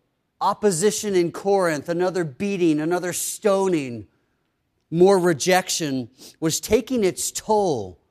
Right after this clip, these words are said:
on the apostle. Perhaps you've struggled to share the good news.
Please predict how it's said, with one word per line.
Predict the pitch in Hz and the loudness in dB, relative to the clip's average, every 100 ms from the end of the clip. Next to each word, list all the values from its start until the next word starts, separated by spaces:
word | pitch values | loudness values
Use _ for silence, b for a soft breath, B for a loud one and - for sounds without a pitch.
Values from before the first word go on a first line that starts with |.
| _ | _
on | 139 147 | -6 -2
the | 143 | -2
apostle. | 113 139 131 110 - 104 _ _ _ _ _ _ _ _ _ _ _ _ _ _ _ _ _ _ _ _ | -4 -2 -2 -4 -8 -14 _ _ _ _ _ _ _ _ _ _ _ _ _ _ _ _ _ _ _ _
Perhaps | 147 165 160 - | 2 2 0 -4
you've | 175 | -4
struggled | 143 - 160 131 107 92 _ _ _ _ _ | -4 -2 0 -2 -4 -14 _ _ _ _ _
to | 147 | -8
share | - 180 147 | -4 -2 -2
the | 127 | -6
good | 110 127 | -8 -6
news. | 110 107 92 90 - | -6 -10 -12 -12 -12